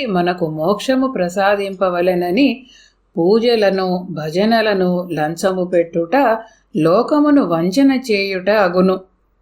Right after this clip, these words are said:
అట్టివారికి అతడు అందడు. నీతి పథమున వ్యక్తిగత జీవితమును మలచుకొనుచు రాష్ట్రమున తన కర్తవ్యము నెరిగి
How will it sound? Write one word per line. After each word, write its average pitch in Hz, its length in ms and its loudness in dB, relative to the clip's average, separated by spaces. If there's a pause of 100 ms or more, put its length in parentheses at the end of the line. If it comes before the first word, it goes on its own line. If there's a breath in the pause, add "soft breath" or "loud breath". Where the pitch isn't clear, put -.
(400)
అట్టివారికి 165 840 0 (120)
అతడు 180 440 0
అందడు. 180 440 2 (540)
నీతి 185 420 0
పథమున 208 600 -2 (540)
వ్యక్తిగత 269 600 0 (120)
జీవితమును 208 720 -2
మలచుకొనుచు 185 880 0 (220)
రాష్ట్రమున 254 800 0
తన 196 260 0
కర్తవ్యము 214 760 -4
నెరిగి 180 460 0